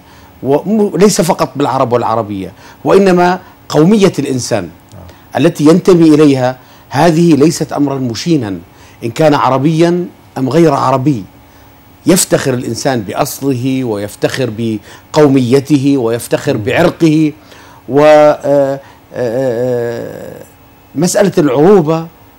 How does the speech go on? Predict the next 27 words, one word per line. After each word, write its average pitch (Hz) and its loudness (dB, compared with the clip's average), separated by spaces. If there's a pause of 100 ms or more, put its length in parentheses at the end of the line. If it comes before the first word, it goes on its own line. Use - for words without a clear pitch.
الحقيقة 147 -6
أنا 160 -4
أذكر 165 -4
أنه 147 0
عندما 143 -6
صارت 151 -4
ال-، 120 -4
المعارك 110 -6 (140)
ال-، 98 -8 (420)
آه، 98 -10
فتوح 135 -4
العراق 135 -2 (1500)
وفتوح 185 0
الشام 180 0
كذلك، 110 -6 (920)
القبائل 202 2 (280)
المسيحية 180 0 (1120)
التي 165 0
كانت 180 2 (840)
موجودة 151 2
في - -6
العراق 143 0
وفي 151 0
الشام، 151 0
نعرف 147 0
دولة 170 2
المناذرة 170 0